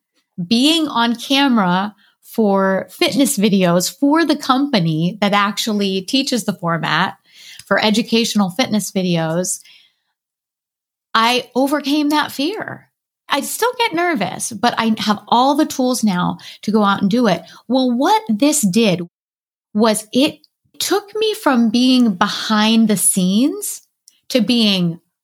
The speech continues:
right out there in full frontal position, using my voice, strengthening my voice. And I learned that,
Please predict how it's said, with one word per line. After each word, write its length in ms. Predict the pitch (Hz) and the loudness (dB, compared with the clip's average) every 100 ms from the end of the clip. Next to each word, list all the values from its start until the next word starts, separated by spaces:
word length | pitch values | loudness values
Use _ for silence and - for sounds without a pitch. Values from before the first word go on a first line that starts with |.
| _ | _
right 560 | 175 175 196 220 349 339 - | -6 -2 0 2 0 -2 -2
out 320 | 285 285 - | 0 0 0
there 380 | 247 226 226 - | 0 2 -2 -2
in 240 | 190 165 | -2 -2
full 800 | - - - 208 214 214 226 226 _ _ - | -4 -16 -2 2 2 2 -2 -6 _ _ -14
frontal 720 | - 208 196 196 208 185 185 - | -4 0 2 2 0 0 0 -2
position, 720 | 156 160 151 - - - - _ _ _ _ _ _ _ _ _ _ _ _ | 0 0 -2 -6 -10 -16 -20 _ _ _ _ _ _ _ _ _ _ _ _
using 640 | 175 208 220 220 214 214 - | 2 4 4 4 4 2 0
my 220 | 180 175 | 0 2
voice, 720 | 170 175 156 - - - - - _ _ _ | 2 0 -2 -4 -8 -6 -8 -14 _ _ _
strengthening 880 | - - 240 220 226 233 233 202 170 | -6 -2 0 2 4 2 2 2 2
my 200 | 160 147 | 0 -2
voice. 680 | - - - 175 - - - _ _ _ _ _ _ _ _ _ | -6 -10 -12 -8 -8 -8 -12 _ _ _ _ _ _ _ _ _
And 160 | 233 226 | -2 0
I 120 | 220 | 0
learned 460 | 226 226 370 240 202 - _ _ _ 208 | 0 0 2 0 -2 -8 _ _ _ -2
that, 320 | 226 - | -2 -2